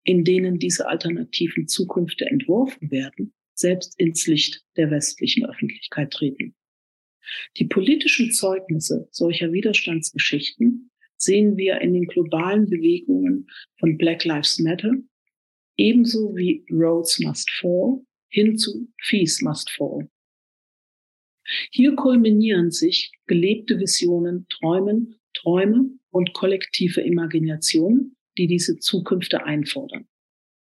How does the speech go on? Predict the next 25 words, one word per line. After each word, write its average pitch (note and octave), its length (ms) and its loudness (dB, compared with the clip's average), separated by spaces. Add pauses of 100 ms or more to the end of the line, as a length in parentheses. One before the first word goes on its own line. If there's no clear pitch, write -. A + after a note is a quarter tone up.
Sie F3 160 0
weisen F3 380 2
darauf D#3+ 280 -4
hin, F#3+ 520 2
dass - 260 -4
Zukunft A#3 640 -2 (320)
nur A#3+ 500 6
mit A3 400 0 (100)
und F3+ 280 0
durch A#3 440 0 (140)
nachholende F#3 680 2
Gerechtigkeit D#3 800 -4
möglich D3+ 460 -2
ist, - 360 -10 (880)
dass F3 180 2
es A3+ 180 0
sie F#3+ 160 0
nicht F#3+ 320 -2
eindimensional, E3 1120 0 (220)
sondern F3+ 340 2
nur G#3 320 0
in F3+ 140 -2
einer E3 240 -2
Verschränkung F3+ 920 -2
von E3+ 160 -2